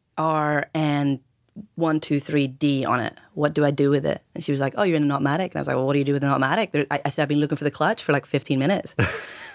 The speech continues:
Speaker 1: And she was like, "Oh, it, you, it's just like a go-kart." And I was like, "What do you mean?" She's like, "You just go forward and backwards, that's it. Just go to D, <laughs> D or, or park." And so with, with the instructional, "It's just like a go-kart,"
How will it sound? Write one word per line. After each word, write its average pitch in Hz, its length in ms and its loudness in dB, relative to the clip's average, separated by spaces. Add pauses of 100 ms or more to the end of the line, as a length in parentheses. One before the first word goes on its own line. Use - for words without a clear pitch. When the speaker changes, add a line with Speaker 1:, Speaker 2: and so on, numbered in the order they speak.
(140)
Speaker 1:
And 151 80 0
she 151 60 2
was 147 140 2
like, 143 260 2 (180)
"Oh, 151 120 4
it, 143 120 0 (120)
you, 156 200 0
it's 156 160 0
just 156 160 0
like 147 140 2
a 139 60 2
go-kart." 147 460 0 (220)
And 156 80 -2
I - 20 2
was 147 80 2
like, 151 100 4
"What 156 80 4
do 160 40 4
you 160 60 4
mean?" 175 100 4
She's - 100 -10
like, 139 160 0
"You 143 80 -2
just 139 140 0
go 147 120 2
forward 139 200 0
and 135 60 0
backwards, 135 300 0
that's 139 160 0
it. 139 200 2 (380)
Just 143 160 -8
go 156 100 2
to 139 80 0
D, 147 440 2
<laughs> 170 100 -6
D 170 260 2
or, 156 220 0
or 151 140 0
park." 165 420 0 (560)
And 156 260 0
so 151 540 2
with, 147 340 -2 (120)
with 151 240 0
the 143 280 2
instructional, 143 800 0
"It's 135 220 0
just 135 260 0
like 139 160 0
a 135 60 -8
go-kart," 151 640 2